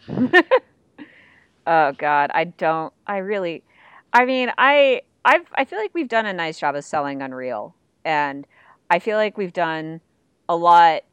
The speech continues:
It, it, it's gotten a lot of support from us. It, it got, it placed well in our best of the year,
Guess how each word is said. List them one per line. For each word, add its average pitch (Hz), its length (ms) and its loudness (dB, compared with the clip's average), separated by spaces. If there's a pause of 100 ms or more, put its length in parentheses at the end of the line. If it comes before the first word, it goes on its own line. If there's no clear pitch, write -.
(140)
It, 175 140 -2
it, 190 180 -4
it's 202 180 -8
gotten 240 320 2
a 190 60 -4
lot 160 260 2
of 156 60 -10
support 160 420 -10
from 156 140 -14
us. 147 280 -6
It, 156 140 -6 (160)
it 185 120 -4
got, 180 180 4
it 190 100 -2
placed - 380 -8
well 170 360 0
in 151 220 -12
our 147 140 -4
best 151 320 -6
of 147 80 -20
the 151 80 -14
year, 135 460 -6